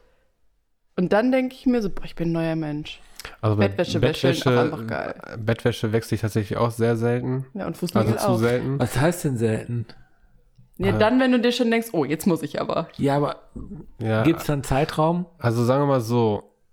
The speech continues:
Speaker 2: ich kann mich noch an, wo ich quasi alleine für meine Bettwäsche zuständig war, an diese Zeiten erinnern.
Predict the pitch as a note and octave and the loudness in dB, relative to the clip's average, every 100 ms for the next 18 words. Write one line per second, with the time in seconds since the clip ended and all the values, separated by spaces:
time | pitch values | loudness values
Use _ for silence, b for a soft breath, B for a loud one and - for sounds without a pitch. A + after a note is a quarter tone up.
0 | _ - - B2 C3 B2+ A#2+ A2+ A2+ G#2+ | _ -8 -2 0 2 2 0 0 2 0
1 | G2+ - _ _ _ _ G#2+ G#2+ G#2+ A2 | -2 -8 _ _ _ _ -12 -12 -2 -2
2 | G#2 - A2 G#2+ A2 A2 A2+ A#2 A#2 - | 0 0 0 2 0 2 2 2 0 0
3 | G#2+ G2+ G2+ G#2 - G#2+ G#2 - G#2 A#2 | 0 0 -2 -4 -4 -4 -4 -4 -4 0
4 | A2 G#2+ A2 A#2 A#2+ A2 G#2+ A2 G#2 G#2+ | 0 0 0 0 -2 -2 0 -2 0 -2
5 | G#2+ A#2 A#2+ A2+ A2 A2+ A#2 | 0 -2 -2 -2 0 0 -2